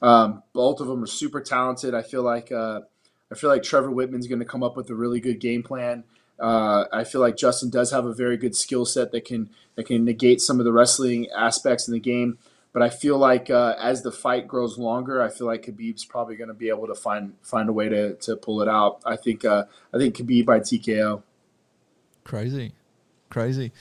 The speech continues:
Speaker 2: See, that's the one that I, I, I'm the same. I think Khabib's, like, unbeatable on one, on one hand, but on the other hand, I just think if
Speaker 1: Mm-hmm.
Speaker 2: someone's gonna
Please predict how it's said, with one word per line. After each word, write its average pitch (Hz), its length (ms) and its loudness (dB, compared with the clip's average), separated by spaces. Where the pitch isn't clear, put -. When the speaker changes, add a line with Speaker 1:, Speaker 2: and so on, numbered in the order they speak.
Speaker 2:
See, 156 160 -2
that's 165 240 0
the 180 100 0
one 160 400 0
that 147 340 -2
I, 131 220 2
I, 120 180 -10
I'm 131 120 -2
the 120 80 0
same. 110 320 -2
I 110 60 -2
think 117 280 -8
Khabib's, 107 440 -8
like, 104 220 -6
unbeatable 107 600 -2
on 107 180 -4
one, 110 280 -4
on 107 140 -4
one 110 140 -4
hand, 120 300 -4
but 117 160 -4
on 110 140 -2
the 117 120 -4
other 123 160 -4
hand, 120 340 -2
I 110 80 -4
just 117 280 -6
think 123 200 -8
if 110 120 -6
Speaker 1:
Mm-hmm. 104 80 -8
Speaker 2:
someone's 131 480 -4
gonna 131 320 -6